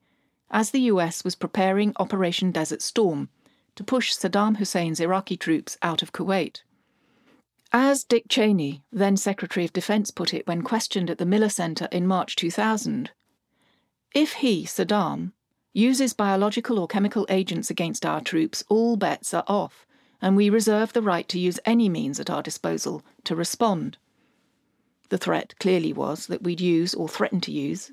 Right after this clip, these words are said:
nuclear weapons." Cheney went on, "I said, 'I want to know how many tactical nuclear weapons will it take to destroy a division of the Iraqi P-, Republican Guard,' and I found out it takes seventeen weapons."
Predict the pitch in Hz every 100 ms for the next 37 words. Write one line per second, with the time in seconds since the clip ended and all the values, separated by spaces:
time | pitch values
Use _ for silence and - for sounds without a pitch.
0 | _ 170 156 156 160 190 170 160 - -
1 | - _ _ _ _ _ _ _ _ _
2 | - 254 220 208 202 196 233 214 165 -
3 | _ _ - _ _ 240 262 - 180 180
4 | - 226 262 302 320 285 233 247 247 247
5 | 233 254 - - 202 196 180 185 180 180
6 | 180 170 196 233 - - 160 - 185 190
7 | - 202 208 214 185 185 180 233 190 160
8 | 143 175 170 170 160 - 165 160 - -
9 | - 165 190 185 175 190 175 220 185 156
10 | - _ _ _ - 180 - 185 175 180
11 | 202 - - - 165 - - - 170 170
12 | - 214 190 - - 147 - - - -